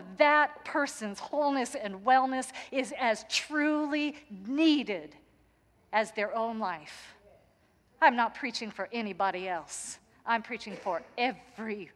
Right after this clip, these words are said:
one of us. How about yesterday when the woman that I love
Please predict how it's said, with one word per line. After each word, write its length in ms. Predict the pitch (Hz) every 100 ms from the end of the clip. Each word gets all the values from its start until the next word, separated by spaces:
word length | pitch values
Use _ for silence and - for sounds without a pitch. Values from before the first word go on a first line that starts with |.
| _
one 260 | 160 180 175
of 140 | 151
us. 500 | 143 - - - - - - - - - _ _ _ _ _ _ _ _ _ _ _ _ _ _ _ _ _
How 160 | - 277
about 260 | 262 254
yesterday 540 | 269 262 - 294 233 202
when 200 | 226 226
the 60 |
woman 460 | 226 262 294 285 240
that 140 | 220
I 160 | 208 196
love 320 | 196 185 170